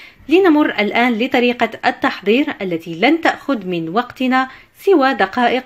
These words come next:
معدودة. أول شيء سنأخذ إناء ونضع به ملعقة صغيرة من الطين الأخضر أو الطين المغربي، نضيف إليها ملعقة صغيرة من نشا الذرة،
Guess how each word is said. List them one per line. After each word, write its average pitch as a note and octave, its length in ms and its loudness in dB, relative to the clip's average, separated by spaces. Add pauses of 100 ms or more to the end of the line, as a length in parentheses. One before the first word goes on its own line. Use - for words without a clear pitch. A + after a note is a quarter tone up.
معدودة. B3+ 500 -2 (1200)
أول F4+ 280 4
شيء D#4+ 280 2
سنأخذ A#3 600 -4
إناء G#3 340 0 (1120)
ونضع C#4+ 360 4
به A#3 220 2
ملعقة C4 420 2
صغيرة A#3+ 420 0
من G3 140 0
الطين B3 380 -2 (140)
الأخضر G3 580 -2 (640)
أو D#4 140 4
الطين C#4 500 -2
المغربي، A#3 680 0 (1800)
نضيف D4 340 2
إليها F3+ 380 0
ملعقة D4+ 400 0
صغيرة C#4 420 0
من D4+ 200 4
نشا A#3+ 440 0
الذرة، G3 440 -2